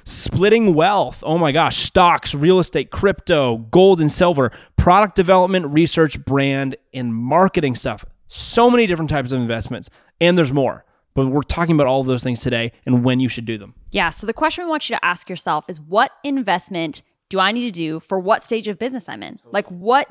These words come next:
Speaker 2: what should I be spending my money on? Because the truth is, is that nobody really talks about this topic. Every software company, every gear company, every whatever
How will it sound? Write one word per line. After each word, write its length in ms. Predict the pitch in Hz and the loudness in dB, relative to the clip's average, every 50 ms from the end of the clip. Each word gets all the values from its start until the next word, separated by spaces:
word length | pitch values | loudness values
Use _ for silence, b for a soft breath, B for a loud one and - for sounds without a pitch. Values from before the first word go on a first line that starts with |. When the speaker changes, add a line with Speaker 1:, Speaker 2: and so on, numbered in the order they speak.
| 247 _ | -10 _
Speaker 2:
what 320 | - 220 202 214 277 - - | -18 -12 -8 -6 -6 -4 -4
should 240 | - - 330 294 | -4 -6 -6 -6
I 200 | - - 220 226 | -4 -4 -4 -4
be 120 | 226 208 220 | -6 -8 -12
spending 560 | - - - - 208 196 196 190 190 185 180 | -14 -12 -10 -10 -10 -10 -10 -12 -12 -10 -8
my 160 | 175 165 165 | -6 -6 -6
money 260 | 165 165 165 165 160 | -6 -8 -8 -8 -8
on? 160 | 147 127 139 175 | -8 -8 -8 -10
Because 240 | 185 - - 202 | -12 -12 -12 -12
the 100 | 175 185 | -12 -12
truth 300 | 185 - - 320 349 - | -12 -12 -12 -10 -10 -10
is, 140 | 294 262 214 | -10 -12 -12
is 80 | 202 175 | -10 -12
that 160 | 190 - - | -12 -10 -8
nobody 320 | 202 226 269 285 381 359 | -8 -6 -6 -6 -8 -8
really 180 | 320 277 226 202 | -8 -8 -8 -8
talks 340 | - - - 165 165 - - | -10 -10 -10 -10 -10 -10 -10
about 260 | - 175 160 - - | -8 -8 -8 -8 -10
this 120 | 156 - | -14 -16
topic. 460 | - - 156 143 - - 151 226 - B B B B - | -12 -12 -12 -10 -8 -8 -8 -8 -10 B B B B -2
Every 400 | 247 247 285 330 311 285 226 b b b b | -2 -2 0 -2 -4 -4 -6 b b b b
software 520 | - - - - 254 254 240 - 254 247 | -16 -8 0 2 2 2 2 0 -4 -4
company, 500 | - 247 240 233 - 233 226 220 214 214 | -4 -6 -8 -8 -10 -10 -8 -6 -6 -4
every 360 | 151 170 214 208 226 226 220 - - | -4 -4 -4 -6 -8 -10 -12 -14 -14
gear 280 | - 220 220 220 220 | -6 -4 -2 -2 -2
company, 440 | - 240 214 196 220 208 208 208 196 | -2 -6 -8 -8 -8 -8 -8 -6 -4
every 280 | - 214 214 214 220 214 | -4 -4 -2 -2 -4 -6
whatever 800 | 175 143 151 180 208 214 214 226 240 247 208 190 165 165 202 226 | -8 -10 -4 0 2 2 4 4 2 2 0 0 -2 -2 -4 -6